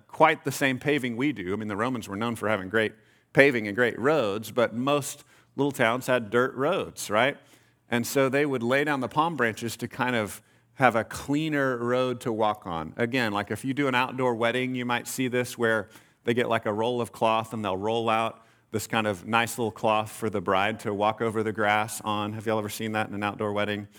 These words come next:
Um, or we talk about the red carpet with famous people. You know, it's just a way of kind of having a, a cleaner,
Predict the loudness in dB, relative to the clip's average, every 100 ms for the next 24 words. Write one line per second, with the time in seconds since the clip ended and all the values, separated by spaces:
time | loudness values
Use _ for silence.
0 | -20 -20 _ -2 0 0 0 0 0 -2
1 | 0 0 -2 -2 -2 0 -2 -4 -4 -2
2 | -2 -4 -6 -6 -4 -4 -4 -4 -6 0
3 | 2 4 4 2 0 0 0 2 2 2
4 | 0 2 0 -4 -18 -20 _ -4 -2 0
5 | -2 0 0 0 0 -2 -8